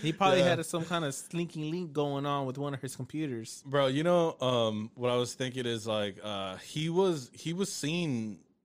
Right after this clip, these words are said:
Speaker 2: uh, with, uh, what's his name? That dude that killed himself recently who was on
Speaker 1: Jeffrey,
Speaker 2: that island?
Speaker 1: Jeffrey Epstein?
Speaker 2: Yeah, he was,
Speaker 1: Epstein?
Speaker 2: he, he's, he flew out to that island before, but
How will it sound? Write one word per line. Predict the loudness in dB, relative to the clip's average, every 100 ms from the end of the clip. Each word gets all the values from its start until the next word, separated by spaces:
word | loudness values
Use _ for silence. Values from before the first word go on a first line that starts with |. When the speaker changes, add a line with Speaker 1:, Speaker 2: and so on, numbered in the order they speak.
| -14
Speaker 2:
uh, | -8 -4 -4 -4
with, | -2 -2 -2
uh, | -4 -4 -6 -4
what's | -6 -6
his | -8
name? | -8 -6 -6
That | -6 -4
dude | -4
that | -4 -4
killed | -4 -4
himself | -6 -2 -2 -2 -6
recently | -8 -6 -6 -4
who | -4
was | -2
on | 0
Speaker 1:
Jeffrey, | 0
Speaker 2:
that | 0
island? | 0 0
Speaker 1:
Jeffrey | -2 -4 -6
Epstein? | -6 -2
Speaker 2:
Yeah, | 0 0
he | -2 -2
was, | -2 -4
Speaker 1:
Epstein? | -4 -2
Speaker 2:
he, | 0 -2 -4
he's, | -4 -2 -2 -6 _ _
he | -6 -4
flew | 2 4
out | 2 -2
to | -8 -4
that | -4 -4
island | -6 -6 -6
before, | -8 -8 -2 -2
but | 0 -2